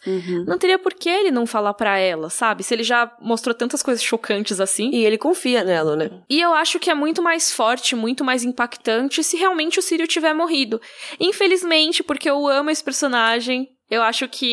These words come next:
Speaker 2: ele é muito legal, essa morte dele é uma morte heróica, e eu acho que é melhor se mantiver como uma morte mesmo.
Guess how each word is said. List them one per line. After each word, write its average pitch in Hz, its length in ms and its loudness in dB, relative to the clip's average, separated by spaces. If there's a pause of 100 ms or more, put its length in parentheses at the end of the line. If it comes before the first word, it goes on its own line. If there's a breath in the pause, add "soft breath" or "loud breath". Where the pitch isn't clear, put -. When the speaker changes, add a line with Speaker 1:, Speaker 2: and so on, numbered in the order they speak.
(100)
Speaker 2:
ele 240 340 2
é 240 160 2
muito 247 360 -2
legal, 233 640 2 (420 loud breath)
essa 226 240 0
morte 247 320 0
dele 233 300 2
é 226 60 2
uma 247 160 0
morte 247 340 0
heróica, 247 580 0 (500)
e 277 140 0
eu 285 120 4
acho 294 260 0
que 302 220 0
é 302 80 2
melhor 294 320 2
se 294 160 -6
mantiver 294 840 0 (300)
como 302 200 0
uma 302 160 2
morte 302 380 0
mesmo. 214 460 0